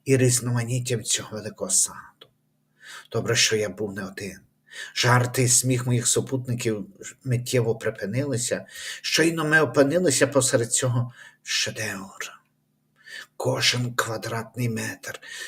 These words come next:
цього великого саду був святом для очей. Красиві клумби ідеальної форми, обрамлені,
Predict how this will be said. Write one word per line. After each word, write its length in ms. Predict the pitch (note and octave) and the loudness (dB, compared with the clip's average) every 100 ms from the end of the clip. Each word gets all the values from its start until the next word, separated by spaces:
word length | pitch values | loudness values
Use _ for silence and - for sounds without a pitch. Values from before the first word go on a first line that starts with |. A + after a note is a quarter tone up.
| - | -2
цього 280 | - B2 B2+ | 2 4 6
великого 500 | B2 C#3 B2 B2 A#2 | 6 4 4 4 6
саду 440 | - C#3 C#3+ C3 | 4 4 0 0
був 260 | B2+ C3+ B2 | 2 2 6
святом 600 | - C3+ C#3 C3+ D3 A#2+ | 4 4 0 -2 -4 -4
для 200 | C3 A#2+ | -2 -2
очей. 460 | A#2+ - A2 - _ _ - - - | -4 -8 -10 -14 _ _ -20 -20 -8
Красиві 580 | - A#2 - - A#2+ A#2+ | -4 2 4 4 2 -2
клумби 680 | - B2 D3 C3+ A2 G2 - - - - | -4 -4 -2 -4 -6 -6 -8 -14 -16 -4
ідеальної 840 | C3+ A#2+ B2+ D3 D3 D3 D3 C#3+ | 2 6 6 6 4 0 -2 -2
форми, 640 | B2+ - D3 B2 B2 - - _ - - - | -2 -4 -8 -10 -12 -18 -20 _ -16 -12 -6
обрамлені, 1120 | A#2+ A#2 C3 D3+ C#3+ B2 C#3+ C#3 C#3 A#2+ - | -2 0 0 0 -2 0 0 2 2 0 -2